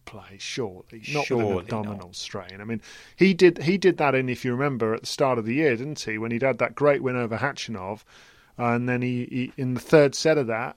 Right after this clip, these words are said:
Speaker 1: he pulled his stomach muscle and he managed to get through the match, but he couldn't play his, his next one.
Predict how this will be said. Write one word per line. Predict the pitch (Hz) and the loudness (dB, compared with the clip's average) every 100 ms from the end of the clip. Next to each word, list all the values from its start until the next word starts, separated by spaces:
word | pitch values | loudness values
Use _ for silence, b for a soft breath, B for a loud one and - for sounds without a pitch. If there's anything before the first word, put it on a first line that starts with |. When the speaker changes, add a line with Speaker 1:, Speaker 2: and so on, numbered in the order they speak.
| - | -8
Speaker 1:
he | 139 | -8
pulled | 127 139 123 | 0 0 0
his | 120 | -2
stomach | - - 120 - | -4 -4 -4 -4
muscle | 117 - 139 | -8 -6 -4
and | 131 123 | -2 -4
he | 120 | -4
managed | 127 135 - | -4 -4 -4
to | |
get | 117 135 | -2 -2
through | - 131 110 | 0 0 0
the | |
match, | 120 139 113 - - | -2 -4 -6 -8 -8
but | 135 | -6
he | - | -6
couldn't | - 139 139 | -6 -8 -2
play | 156 185 | -2 0
his, | 113 - - | -4 -6 -10
his | 120 110 | -8 -8
next | 107 107 117 | -8 -12 -14
one. | 147 | -16